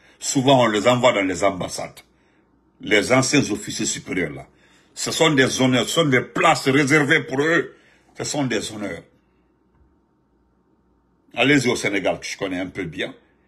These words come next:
Tous les anciens chefs d'état-major là sont logés quelque part. Sont bien logés, bien entretenus, les, les anciens patrons de l'armée au Sénégal. Même en Côte d'Ivoire, je crois bien.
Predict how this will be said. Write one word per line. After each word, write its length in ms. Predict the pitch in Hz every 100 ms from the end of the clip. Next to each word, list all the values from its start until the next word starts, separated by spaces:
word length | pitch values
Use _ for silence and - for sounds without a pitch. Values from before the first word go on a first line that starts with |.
| _ _ _ _ _
Tous 160 | - 175
les 200 | 151 120
anciens 280 | 123 - 135
chefs 180 | - 117
d'état-major 640 | 107 107 107 101 98 101
là 100 | 95
sont 200 | - 98
logés 400 | 101 113 110 120
quelque 240 | 95 80
part. 360 | 82 - 85 - _ _ _ _ _ _
Sont 380 | - - 120 110
bien 360 | - 160 156 139 - _
logés, 500 | - 123 120 - 151
bien 260 | 139 - - -
entretenus, 720 | 110 - 98 - 110 104 87 - -
les, 60 | -
les 160 | 104 120
anciens 280 | 123 143
patrons 420 | 131 113 - - 113
de 100 | 95
l'armée 320 | 95 98 107
au 120 | 85
Sénégal. 460 | - 87 82 - - _ _ -
Même 180 | - 240
en 120 | 120
Côte 180 | 127 104
d'Ivoire, 180 | 104 104
je 100 | -
crois 200 | 98 80
bien. 240 | - -